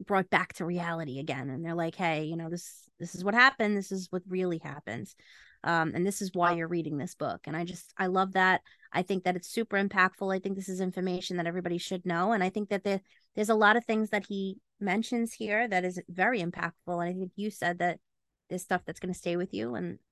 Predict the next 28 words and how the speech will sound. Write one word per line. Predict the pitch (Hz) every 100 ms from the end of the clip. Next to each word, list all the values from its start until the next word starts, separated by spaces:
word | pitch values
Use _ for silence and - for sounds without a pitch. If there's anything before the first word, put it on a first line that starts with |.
| _ _
this, | - - - _ _ _ -
there | 202
is | 208
stuff | - 202 190
in | 190
here | 190
that | 175 170
does | 180 -
stay | 147 165
with, | 170 _ _
with | 175 175
me | 175 151 139
and | 160 165
has | - 180 180
stayed | - 151
with | 147 180
me. | 123 175 - - - _
And | 202 220
one | 254
in | 269
particular | 269 269 254 240 208
is | 202
the | 202
fact | - 190 190 -
that | 190 185
there's | 202 202
a | 202
quote | - 226 220 -